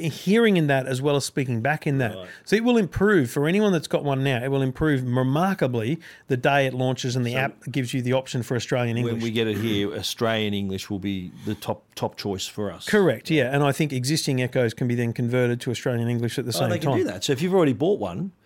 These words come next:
Speaker 2: you can then update it with some
Speaker 1: You just
Speaker 2: firmware
Speaker 1: change the
Speaker 2: and,
Speaker 1: language.
Speaker 2: and,
Speaker 1: You just
Speaker 2: okay.
Speaker 1: change the language, yeah,
Speaker 2: There
Speaker 1: yeah.
Speaker 2: you, it works with an app, of course, so you, you can just choose it through that.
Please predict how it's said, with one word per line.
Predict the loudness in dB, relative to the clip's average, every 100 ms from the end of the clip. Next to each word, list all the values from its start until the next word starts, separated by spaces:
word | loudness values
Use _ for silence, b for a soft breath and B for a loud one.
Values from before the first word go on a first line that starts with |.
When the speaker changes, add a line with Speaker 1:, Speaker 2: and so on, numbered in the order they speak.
| b b
Speaker 2:
you | -4 0
can | 0
then | 0 0
update | -2 -2 0 2
it | 0 -6 -8
with | -8 -4
some | -2
Speaker 1:
You | -2
just | -2
Speaker 2:
firmware | 0
Speaker 1:
change | 2 2
the | 0
Speaker 2:
and, | 0
Speaker 1:
language. | 2 0 -2
Speaker 2:
and, | -4
Speaker 1:
You | -4
just | -2
Speaker 2:
okay. | 0
Speaker 1:
change | 0 0
the | 0
language, | 0 0 -2
yeah, | 0 2
Speaker 2:
There | 2
Speaker 1:
yeah. | 0
Speaker 2:
you, | -4 -6
it | -2
works | 0 0 0
with | 0
an |
app, | 0 -4
of | -6
course, | -4 -4
so | -2
you, | -2 0 0 -2
you | -4 -4
can | -4 -4
just | -6 -6
choose | -4 -4
it | -4
through | -4 -2
that. | -2 -4 -8